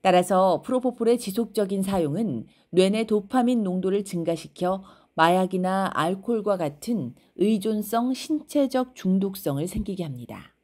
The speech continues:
식품의약품안전처는 이천십일 년 중독 위험이 높다는 판단으로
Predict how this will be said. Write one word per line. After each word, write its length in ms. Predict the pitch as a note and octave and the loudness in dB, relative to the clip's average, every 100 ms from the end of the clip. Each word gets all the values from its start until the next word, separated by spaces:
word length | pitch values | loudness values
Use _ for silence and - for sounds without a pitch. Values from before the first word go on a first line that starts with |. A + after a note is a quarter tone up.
| _ _ _ _ | _ _ _ _
식품의약품안전처는 1300 | D4+ D#4 C4+ B3+ B3 B3+ F#3 G3 G3 A3+ D#3+ E3+ - _ _ - | 0 2 4 4 2 0 0 -2 -4 -4 -4 -4 -8 _ _ -4
이천십일 600 | A3+ A#3 C4 B3+ A#3 A3+ | 0 2 2 2 -2 0
년 340 | A#3+ G#3+ D3 | 0 0 -4
중독 380 | C#3+ A3 A3+ B3 | -4 -2 0 -2
위험이 360 | A3 A3+ A3 A3+ | -2 0 0 0
높다는 540 | E3+ D#3+ - A3+ A3+ | -2 -2 0 0 0
판단으로 680 | A3+ A3+ G#3 E3 C#3+ A2 | -2 -2 0 0 -2 -4